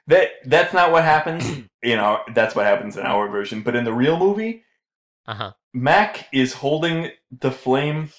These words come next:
Speaker 1: so close to the fuse of the dynamite, I'm pretty sure he actually probably lights it a few times, like,
Speaker 2: <laughs>
Speaker 1: and just has to keep biting the end of it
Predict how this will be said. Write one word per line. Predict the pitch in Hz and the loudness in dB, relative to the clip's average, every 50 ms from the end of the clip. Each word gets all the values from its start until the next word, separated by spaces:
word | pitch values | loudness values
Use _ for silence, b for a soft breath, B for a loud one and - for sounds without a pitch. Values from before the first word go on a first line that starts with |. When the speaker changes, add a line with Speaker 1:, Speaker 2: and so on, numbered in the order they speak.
| _ _ | _ _
Speaker 1:
so | _ - - - - - 160 180 240 254 | _ -16 -12 -10 -4 0 4 4 4 4
close | 254 - - 170 170 202 196 - | 4 2 0 0 2 0 0 -4
to | - 139 | -4 -4
the | 135 | -4
fuse | 127 - - 139 139 170 180 151 | -4 -4 -6 -10 -10 -8 -8 -8
of | 160 139 | -6 -4
the | 123 127 | -4 -2
dynamite, | - 135 143 151 156 160 165 165 165 160 b b b b | 0 2 2 2 0 0 0 -2 -2 -4 b b b b
I'm | - - 202 | -16 -12 -8
pretty | 311 330 320 | -6 -6 -6
sure | - - 247 202 | -6 -4 -4 -2
he | 175 170 165 | 0 2 2
actually | 160 156 156 - 160 - | 2 2 0 -2 -6 -4
probably | - - 139 139 135 127 120 | -2 2 2 2 2 2 0
lights | 113 110 113 113 110 - - | 0 0 0 0 -2 -4 -6
it | 113 101 - | -8 -8 -8
a | - | -10
few | - - 110 104 - | -12 -10 -10 -8 -4
times, | - 104 101 98 104 107 98 - - _ _ _ _ _ | 0 0 0 0 0 -4 -8 -14 -18 _ _ _ _ _
like, | - 113 110 104 101 - - - | 0 0 2 2 0 -2 -2 0
Speaker 2:
<laughs> | 202 - - 214 - - - - - _ _ _ _ _ _ _ _ - | 0 0 0 0 0 0 -2 -4 -4 _ _ _ _ _ _ _ _ 0
Speaker 1:
and | 127 127 131 | 0 2 2
just | 135 127 - | 2 2 2
has | 131 123 - | 0 0 0
to | 131 | -4
keep | 123 - 135 127 127 113 | -4 0 0 0 2 2
biting | 107 117 113 117 117 117 113 | 2 2 2 2 2 0 -2
the | 110 110 110 | -4 -4 -4
end | 110 113 | -4 -2
of | 113 104 | -4 -4
it | 110 104 | -4 -6